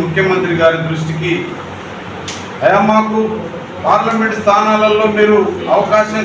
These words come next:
కల్పించలేకపోవడానికి అనేక కారణాలు ఉండొచ్చు, కానీ భవిష్యత్తులో మాదిగలకు అధికారంలో భాగస్వామ్యం ఇవ్వాలి. మీరు ఒక రాజ్యసభ, రెండు ఎమ్మెల్సీలు,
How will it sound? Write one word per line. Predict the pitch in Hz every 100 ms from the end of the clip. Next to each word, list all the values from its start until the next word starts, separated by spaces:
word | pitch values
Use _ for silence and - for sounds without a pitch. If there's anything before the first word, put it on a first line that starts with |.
| 214
కల్పించలేకపోవడానికి | 196 190 220 208 208 208 202 185 196 208 208 208 190
అనేక | 202 214 208 -
కారణాలు | 180 208 214 208 196
ఉండొచ్చు, | 202 208 - - - - - - - - - - - - - - - 156
కానీ | 185 202 160
భవిష్యత్తులో | 202 226 240 233 220 220 185 - - - - - - - 92 131
మాదిగలకు | 190 214 220 208 202 185
అధికారంలో | 190 208 202 208 196 190 175
భాగస్వామ్యం | 180 214 208 202 196 190 175
ఇవ్వాలి. | 170 202 202 196 190
మీరు | 185 180 180 - - - - - -
ఒక | 156 151
రాజ్యసభ, | 170 196 220 214 196 196 202 190
రెండు | 175 165
ఎమ్మెల్సీలు, | 196 208 196 - 190 190